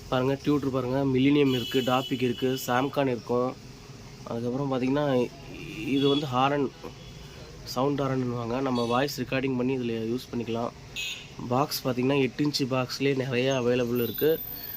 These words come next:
சைஸ் பாத்தீங்கன்னா, பெருசு, சின்னது. அதுக்கப்புறம் பாத்தீங்கன்னா, இது நாலு இன்ச்சுக்கும் பாக்ஸ் இருக்கு, கைஸ். பாத்தீங்கன்னா, நாலு இன்ச்சு பாக்ஸ்லாம் பாத்தீங்கன்னா, உங்களுக்கு அப்படியே ஸ்பீக்கர் வந்துரும். கிரில் மேல இருக்கு ஒரு கிரில், ஸ்பீக்கரு எல்லாம் ஃபிட்டிங்கோட டூ ஃபிஃப்டி வரும். இது பாத்தீங்கன்னா, சவுண்ட் பாரு,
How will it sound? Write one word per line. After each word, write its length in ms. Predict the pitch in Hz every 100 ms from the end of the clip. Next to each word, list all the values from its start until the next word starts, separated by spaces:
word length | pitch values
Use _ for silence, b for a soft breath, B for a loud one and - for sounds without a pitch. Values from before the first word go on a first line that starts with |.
| B B B - -
சைஸ் 340 | 127 131 127 -
பாத்தீங்கன்னா, 380 | 117 117 120 123
பெருசு, 360 | 123 127 - 131 -
சின்னது. 420 | 127 123 120 131 - B B -
அதுக்கப்புறம் 460 | 123 123 123 139 143
பாத்தீங்கன்னா, 400 | 131 131 143 175 - - - - - - - -
இது 240 | 135 127 123
நாலு 320 | 123 143 170
இன்ச்சுக்கும் 320 | - 151 156
பாக்ஸ் 280 | 135 120 120
இருக்கு, 260 | 110 110
கைஸ். 260 | 120 139 - B B B
பாத்தீங்கன்னா, 260 | 120 135 147
நாலு 320 | 135 127 143
இன்ச்சு 200 | 135 135
பாக்ஸ்லாம் 420 | 127 123 143 143 131
பாத்தீங்கன்னா, 220 | 123 135
உங்களுக்கு 220 | 135 117
அப்படியே 320 | 113 135 135 B B B
ஸ்பீக்கர் 500 | - - 151 151 147
வந்துரும். 340 | 131 123 143
கிரில் 360 | 127 131 143 - -
மேல 300 | 127 131 127
இருக்கு 200 | 113 117
ஒரு 120 | 113
கிரில், 360 | 120 131 139 143 -
ஸ்பீக்கரு 480 | 139 131 135 147 165 B B B B -
எல்லாம் 220 | 123 151 143
ஃபிட்டிங்கோட 420 | 131 139 143 147
டூ 100 | 147 139
ஃபிஃப்டி 220 | 131 -
வரும். 340 | 135 120 127 143 - B B B
இது 120 | 135
பாத்தீங்கன்னா, 320 | 135 139 139 160
சவுண்ட் 380 | - 135 143
பாரு, 380 | 131 120 120 143